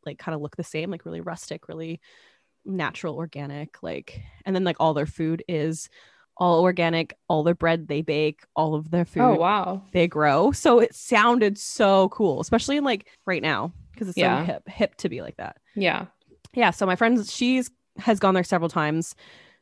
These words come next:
Speaker 1: She said the food's really good, but she's since stopped since, you know,
Speaker 2: Finding
Speaker 1: learning more.
Speaker 2: out. <laughs>
Speaker 1: Yeah. So she said every time she's gone, she's been approached basically by the workers there.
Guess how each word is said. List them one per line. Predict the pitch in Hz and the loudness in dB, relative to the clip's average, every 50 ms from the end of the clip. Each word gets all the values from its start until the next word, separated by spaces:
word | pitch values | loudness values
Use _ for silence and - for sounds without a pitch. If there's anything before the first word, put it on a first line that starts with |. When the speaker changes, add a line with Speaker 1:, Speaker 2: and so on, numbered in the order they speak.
| _ - | _ -20
Speaker 1:
She | - - - 185 | -12 -8 -6 -2
said | - 208 190 180 | 0 0 0 0
the | 185 | 0
food's | - - 170 170 170 | 0 0 -2 0 0
really | - 165 160 160 | 0 0 0 0
good, | 175 - 123 147 151 165 208 226 - _ _ _ - | 0 0 0 2 2 2 0 -2 -6 _ _ _ -8
but | - 147 | -8 -6
she's | - - - 170 - | -6 -6 -8 -8 -8
since | - - 185 165 151 - | -6 -6 -6 -6 -6 -8
stopped | - - - - - 175 147 147 160 - _ _ - - | -14 -18 -18 -12 -8 -6 -6 -6 -6 -8 _ _ -16 -10
since, | - - - - - - - - - - - - - - | -10 -10 -10 -12 -16 -18 -20 -18 -18 -16 -16 -16 -14 -10
you | - 170 | -10 -8
know, | 131 - - 165 - - | -8 -8 -10 -12 -6 -2
Speaker 2:
Finding | - 175 143 139 143 139 - | 0 0 2 2 0 0 0
Speaker 1:
learning | - - 196 208 | 0 0 2 4
more. | - 240 | 4 4
Speaker 2:
out. | |
<laughs> | 214 | 4
Speaker 1:
Yeah. | 196 180 170 175 190 190 180 170 170 202 - - - - - - - - - _ _ _ | 6 6 8 10 10 10 10 8 6 4 2 -2 -14 -20 -20 -20 -20 -20 -20 _ _ _
So | - - - 214 | -12 -8 -8 -6
she | - 233 | -6 -4
said | - 294 294 | 0 0 2
every | 277 269 269 | 2 2 0
time | 277 285 269 | 0 -2 -2
she's | - - 285 233 - | 0 0 -2 -2 0
gone, | - 170 175 175 190 226 | 0 0 0 0 0 -2
she's | - - 220 185 | -4 -8 -8 -6
been | 202 190 | -4 -4
approached | 185 - - - 160 175 208 - - - - - | -4 -4 -4 -4 -4 -4 -6 -8 -12 -12 -8 -6
basically | 226 220 - - 254 269 254 | -6 -6 -6 -6 -6 -4 -2
by | - 220 185 | 0 0 0
the | 190 175 | 0 0
workers | 156 131 160 - - 233 240 - | -2 -4 -6 -4 -4 -4 -2 0
there. | 277 277 302 320 359 | 0 0 2 2 0